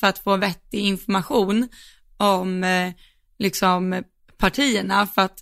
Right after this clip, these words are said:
det enda de sa i, liksom, partiledardebatterna var ju bara att kasta skit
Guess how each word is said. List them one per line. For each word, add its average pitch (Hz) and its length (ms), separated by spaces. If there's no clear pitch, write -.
det 220 140
enda 208 460
de 208 300
sa 202 400
i, 196 300
liksom, 196 300
partiledardebatterna 196 1040
var 190 240
ju 190 180
bara 202 280
att 254 100
kasta - 440
skit - 440